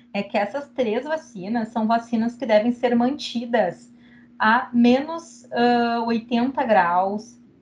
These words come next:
menos vinte graus. Então, são todas vacinas que tem que ser, que a gente tem, teria que comprar uma rede de frio, que eu digo equipamentos, que mantenham a temperatura das vacinas, que não se tem hoje, né? Então, também isso,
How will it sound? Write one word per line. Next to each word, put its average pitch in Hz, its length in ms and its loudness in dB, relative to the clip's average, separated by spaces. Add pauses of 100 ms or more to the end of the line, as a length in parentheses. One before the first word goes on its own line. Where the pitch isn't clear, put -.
menos 247 680 0 (100)
vinte 226 440 0
graus. 190 520 0
Então, 214 240 2
são 226 200 0
todas 240 300 2
vacinas 254 440 0
que 269 120 -8
tem 240 160 2
que - 80 -6
ser, 240 220 2 (360)
que - 60 -4
a 247 40 4
gente 233 200 4
tem, 240 240 -2
teria 233 420 2
que - 220 -8
comprar 254 920 2 (300)
uma 233 160 2
rede 233 260 4
de 220 160 2
frio, 233 520 -2
que 233 100 -6
eu 202 60 -2
digo 208 280 -4
equipamentos, 202 800 -2
que 220 140 0
mantenham 196 560 0
a 185 180 -2
temperatura 196 580 -2
das 196 180 -4
vacinas, 202 380 -4
que - 160 0
não 202 160 4
se - 140 -8
tem 269 320 -2
hoje, 233 460 0 (360)
né? 180 220 0
Então, 214 240 2
também 214 420 2
isso, - 320 -2